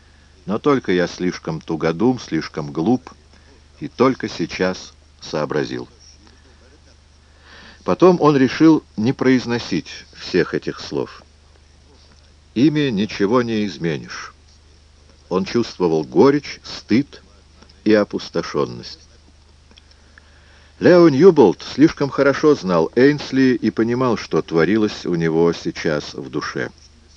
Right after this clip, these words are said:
Он поймал его взгляд и сказал спокойно: «Главное, Малкольм, что с твоей помощью мы ухватились за первую ниточку, и, по-моему, за очень важную.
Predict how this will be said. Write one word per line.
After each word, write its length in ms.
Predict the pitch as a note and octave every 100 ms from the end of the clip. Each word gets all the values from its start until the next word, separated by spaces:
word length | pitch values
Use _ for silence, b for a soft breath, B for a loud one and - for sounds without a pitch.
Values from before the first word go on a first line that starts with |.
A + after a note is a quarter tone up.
| _ _ _
Он 160 | E2+ F2+
поймал 380 | G2+ G2 G#2 G2
его 240 | F#2+ F#2+
взгляд 420 | F2 D2 G2+ A2+
и 40 | G2+
сказал 440 | - F#2 E2 D#2
спокойно: 560 | - D2+ - D2+ C2 C#2
«Главное, 460 | D2+ A2+ A2+ G#2+
Малкольм, 500 | G#2 G#2 - F#2 E2+ - b b b b b
что 280 | - - D#2
с 100 | -
твоей 300 | D#2 D#2 G2+
помощью 680 | - G2+ G2+ - F2+ F2+ D#2+
мы 220 | C#2 E2+ G2
ухватились 680 | E2 - E2+ - G2 F#2 D#2+
за 140 | D#2+
первую 500 | - G2+ F#2 E2+ E2+
ниточку, 720 | D#2+ A#2+ F#2 - - C#2+ - - _ b b b b b b
и, 80 | D#2
по-моему, 500 | D#2 D2+ F#2+ F2+ F2
за 120 | D#2+
очень 320 | F#2 - E2+
важную. 540 | D2+ G#2 D2+ C2+ A#1+